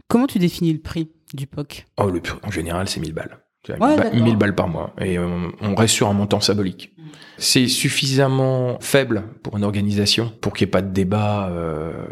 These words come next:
Speaker 2: en disant, voilà, c'est pas, pas de budget, et cetera. Si les gens, les, les gens te disent qu'ils n'ont pas le budget pour mille balles,
Speaker 1: Tu sais que t'es pas au bon endroit.
Speaker 2: c'est soit t'es pas avec la bonne personne,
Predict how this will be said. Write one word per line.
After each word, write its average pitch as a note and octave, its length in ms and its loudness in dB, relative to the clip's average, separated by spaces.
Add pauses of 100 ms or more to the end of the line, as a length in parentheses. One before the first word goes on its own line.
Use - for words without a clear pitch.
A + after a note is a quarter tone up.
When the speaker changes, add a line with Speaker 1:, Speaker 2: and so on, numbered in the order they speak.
(360)
Speaker 2:
en - 20 -6
disant, F2+ 220 -2
voilà, F2+ 420 -2
c'est - 80 -14
pas, E2+ 140 -6
pas E2 160 -4
de F2+ 40 -8
budget, F#2 280 -4
et - 100 -4
cetera. - 340 -2
Si - 220 2
les G#2+ 100 6
gens, A2+ 240 2
les, A2+ 100 4
les G#2 200 0
gens A#2 140 2
te A#2 100 0
disent A2+ 200 -2
qu'ils - 140 -6
n'ont F#2+ 80 -2
pas G2 100 -2
le G2 60 0
budget G#2 280 -2
pour G#2+ 140 -6
mille F#2+ 140 -4
balles, G2+ 340 -4
Speaker 1:
Tu - 100 -10
sais F3 100 -2
que - 60 -6
t'es - 60 -8
pas D3+ 80 0
au C3+ 40 0
bon C#3 80 0
endroit. C3+ 320 -4
Speaker 2:
c'est G2 260 2
soit C#3 220 4
t'es C3+ 140 0
pas B2 140 2
avec A2 200 2
la A2+ 60 4
bonne G#2+ 200 2
personne, G#2 400 -2